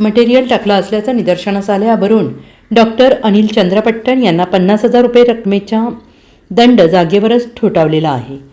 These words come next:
सदरचा दंड वसूल करण्यात आला आहे, अशी माहिती यावेळी डॉक्टर ताटे यांनी दिली आहे. यावेळी माननीय उपायुक्त स्मृती पाटील, मुख्य स्वच्छता अधिकारी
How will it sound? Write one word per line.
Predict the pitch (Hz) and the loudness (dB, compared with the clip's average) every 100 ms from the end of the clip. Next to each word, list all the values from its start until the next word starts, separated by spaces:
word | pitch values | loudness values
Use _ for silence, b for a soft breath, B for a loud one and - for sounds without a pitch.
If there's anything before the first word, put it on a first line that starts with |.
| b b b | b b b
सदरचा | 240 226 254 294 | 0 2 2 2
दंड | 269 262 247 | 2 2 2
वसूल | 247 - 226 | 0 0 -2
करण्यात | 226 214 220 | 0 0 2
आला | 214 202 | 2 2
आहे, | 214 226 | 2 0
अशी | 254 180 208 | -2 -2 -2
माहिती | 185 202 254 | 0 -2 0
यावेळी | 226 175 190 | 0 2 2
डॉक्टर | 185 196 202 | 0 -2 -4
ताटे | 190 170 233 | -2 0 0
यांनी | 175 151 | 0 -2
दिली | 147 139 | -4 -4
आहे. | 135 123 190 - B B B B B | -4 -4 -8 -12 B B B B B
यावेळी | 240 262 | 4 6
माननीय | 294 262 254 262 277 | 6 4 4 2 2
उपायुक्त | 294 233 220 220 220 262 | 2 2 0 0 0 -2
स्मृती | 262 196 175 | -2 -4 -2
पाटील, | 208 202 165 127 127 - _ - _ _ _ _ _ _ - | 0 -2 -2 -6 -10 -18 _ -20 _ _ _ _ _ _ -2
मुख्य | 226 226 226 269 | 0 2 2 2
स्वच्छता | 262 - 220 226 | 2 0 0 0
अधिकारी | 190 190 214 240 | 0 0 0 -2